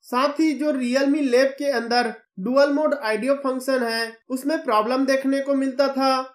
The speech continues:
तो उसको यहाँ पर ऑप्टिमाइज करके और भी बेटर कर दिया है,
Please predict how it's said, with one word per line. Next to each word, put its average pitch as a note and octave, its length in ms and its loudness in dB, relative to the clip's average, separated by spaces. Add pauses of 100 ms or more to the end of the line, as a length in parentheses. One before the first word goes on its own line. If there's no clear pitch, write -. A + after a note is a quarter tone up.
तो C#4+ 60 -2
उसको D4 540 -4
यहाँ C#4+ 220 2
पर D4 120 4 (100)
ऑप्टिमाइज A#3+ 600 -2
करके C#4 320 -2
और A#3+ 340 0
भी C#4 160 -2
बेटर A3 380 -2
कर C4 200 -2
दिया C4 280 -2
है, B3+ 320 2